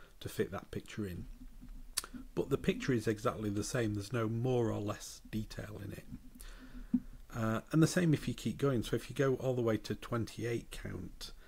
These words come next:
uh, so as this goes up, that means you're getting more stitches per inch. So instead of, you know, we started with ten, then we talked about fourteen, now you'd be getting twenty-eight inches, so you'd be having that much. So that would be,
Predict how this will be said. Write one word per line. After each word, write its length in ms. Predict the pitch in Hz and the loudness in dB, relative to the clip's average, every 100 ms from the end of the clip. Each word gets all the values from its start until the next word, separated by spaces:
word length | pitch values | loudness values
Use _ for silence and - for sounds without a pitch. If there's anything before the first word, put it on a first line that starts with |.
| - - - 110 | -18 -18 -12 -6
uh, 200 | 101 101 | -4 -4
so 220 | - 113 | -2 2
as 160 | 104 107 | 2 4
this 220 | 156 - | 4 4
goes 320 | - 127 104 | 2 4 4
up, 100 | 110 - | 0 -2
that 180 | 107 | -2
means 240 | 107 110 - | 0 0 0
you're 80 | 107 | -4
getting 340 | - 107 110 | -2 -2 -2
more 260 | 117 123 120 | 0 0 -2
stitches 520 | - - - - 101 | -2 -4 -4 -8 -6
per 260 | - 110 | -2 0
inch. 180 | 110 92 | 0 -2
So 280 | - 110 110 - | 0 2 2 -2
instead 400 | 117 110 - 143 | -4 -4 0 2
of, 320 | 135 120 - - - - - | 4 2 -4 -16 -18 -18 -12
you 100 | - | -2
know, 20 | 110 | 0
we 80 | |
started 400 | - 131 131 123 | 0 0 0 0
with 140 | 113 107 | 0 0
ten, 280 | - 113 110 | -2 0 2
then 100 | 110 | 2
we 120 | 107 - | 2 -2
talked 200 | - 110 | -6 -4
about 180 | - 107 | -4 -6
fourteen, 520 | - 107 107 113 101 - - - | -4 -4 0 2 2 -2 -12 -2
now 160 | 117 | 2
you'd 280 | 139 139 110 | 4 4 2
be 120 | - | 0
getting 440 | 101 104 - 101 101 - | -2 -2 -4 -4 -6 -8
twenty-eight 720 | - 151 135 - - 117 113 | -6 -2 -2 -2 -4 -4 -4
inches, 420 | 95 98 - 90 | -6 -8 -6 -8
so 140 | - 104 | -2 0
you'd 200 | 101 101 | 0 0
be 120 | 101 | -4
having 380 | - 104 98 107 | -2 -2 0 0
that 200 | 120 - | -2 -2
much. 260 | 95 - | -6 -6
So 140 | - 104 | -2 -2
that 400 | 107 143 143 104 | 2 0 0 0
would 220 | 110 - | -2 0
be, 240 | 104 98 | -4 -4